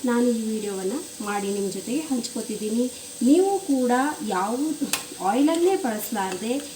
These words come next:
ಹೀರೆಕಾಯಿ ಪಲ್ಯವನ್ನು ಬೇಳೆ ಜೊತೆಗೆ ಮಾಡಿ ನೋಡಿ, ಹಾಗೆ ತುಂಬ ಟೇಸ್ಟಿಯಾಗಿರುತ್ತೆ. ನಿಮಗೆ ಇಷ್ಟ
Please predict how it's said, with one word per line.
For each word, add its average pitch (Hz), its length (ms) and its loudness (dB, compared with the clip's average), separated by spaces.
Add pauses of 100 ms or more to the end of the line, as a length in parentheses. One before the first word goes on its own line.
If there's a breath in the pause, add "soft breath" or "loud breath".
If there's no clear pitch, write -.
(140)
ಹೀರೆಕಾಯಿ 277 480 2
ಪಲ್ಯವನ್ನು 202 800 -4
ಬೇಳೆ 269 360 2
ಜೊತೆಗೆ 196 400 -8
ಮಾಡಿ 185 320 -4
ನೋಡಿ, 185 320 -4 (440 loud breath)
ಹಾಗೆ 196 460 -2
ತುಂಬ 247 540 4 (180)
ಟೇಸ್ಟಿಯಾಗಿರುತ್ತೆ. 214 1160 -4 (400 loud breath)
ನಿಮಗೆ 269 340 6
ಇಷ್ಟ - 400 -2